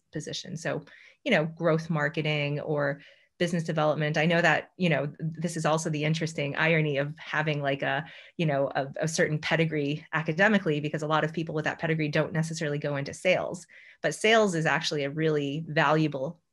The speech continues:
skill set, because many of these companies, ultimately, they want to come to the U S because they want revenue. It's not a nefarious, you know, tactic to try to get data from Americans. It's purely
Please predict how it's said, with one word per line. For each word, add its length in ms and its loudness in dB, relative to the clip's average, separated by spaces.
skill 300 0
set, 360 -2
because 320 -4
many 220 0
of 80 0
these 160 -6
companies, 500 -6
ultimately, 600 -4
they 80 2
want 220 4
to 60 -2
come 240 0
to 100 -4
the 80 -4
U 240 -2
S 180 -2
because 260 -6
they 120 -2
want 240 -4
revenue. 480 -6
It's 140 0
not 160 4
a 80 6
nefarious, 880 2
you 100 0
know, 140 0
tactic 500 0
to 80 -6
try 200 0
to 100 0
get 300 -2
data 360 2
from 220 -4
Americans. 540 0
It's 260 -10
purely 600 2